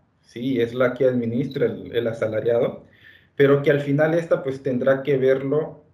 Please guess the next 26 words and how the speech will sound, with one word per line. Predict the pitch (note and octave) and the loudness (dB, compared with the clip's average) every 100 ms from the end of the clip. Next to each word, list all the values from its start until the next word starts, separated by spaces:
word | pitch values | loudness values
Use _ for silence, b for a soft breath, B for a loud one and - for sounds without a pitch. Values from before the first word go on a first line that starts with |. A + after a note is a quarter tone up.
| _ | _
con | C3 D3+ E3 C3 | 0 2 0 -2
el, | A#2 A2+ G#2 A#2 | -2 -4 -6 -2
la | A#2+ | -2
empresa | A#2 B2 B2 C3+ | -2 -2 -2 -2
nacional, | B2 A2 G#2+ G#2+ C#3 D3+ C3+ | -2 -4 -4 -2 0 0 -2
que | B2 | -6
es | A#2 | -2
la | A#2 A2 | -2 0
que | A#2 | 0
hace | A2+ G#2+ | 0 0
la | G#2+ | -2
recolecta, | G#2 G#2 - G#2+ B2+ - A#2 A2+ | -4 -6 -4 2 2 2 0 0
que | A2+ | 0
es | |
la | A2+ A#2 | -2 0
que | A2+ | 0
hace | A2 G#2+ | 0 -2
el | G#2+ | -2
acopio, | G#2+ C#3+ C3 B2 | 0 0 0 0
está | A2+ - B2 | 0 2 4
la | B2+ B2 | 4 2
procesadora | A#2+ A2+ G#2 G#2+ A2 C3+ E3+ | 0 -2 -2 0 2 4 4
y | D3 | 2
está | A#2+ - B2 | 0 2 2
la | B2 | 2
exportadora. | - - - - G2+ C#3+ F3 - | -2 -6 -6 -6 0 0 0 -4